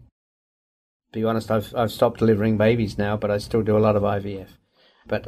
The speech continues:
you know, I still remember even, you know, two years, three years ago when I stopped doing obstetrics, my last delivery, it was a,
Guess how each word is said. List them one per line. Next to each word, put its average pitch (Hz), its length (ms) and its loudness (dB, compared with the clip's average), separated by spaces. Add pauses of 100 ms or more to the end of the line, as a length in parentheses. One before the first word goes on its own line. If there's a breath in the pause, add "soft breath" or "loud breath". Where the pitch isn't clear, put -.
you 117 120 -6
know, 110 80 -4
I 107 40 -4
still 127 200 0
remember 113 680 4
even, 104 600 -2
you 107 100 -2
know, 104 80 -2
two 117 200 -6
years, 110 220 0
three 107 140 -2
years 110 200 2
ago 104 220 4
when 104 100 0
I 101 60 0
stopped 104 280 -2
doing 98 160 -4
obstetrics, - 480 -4
my 104 120 -2
last 107 380 2
delivery, 104 500 -2
it 92 60 -8
was 92 160 -12
a, 98 140 -8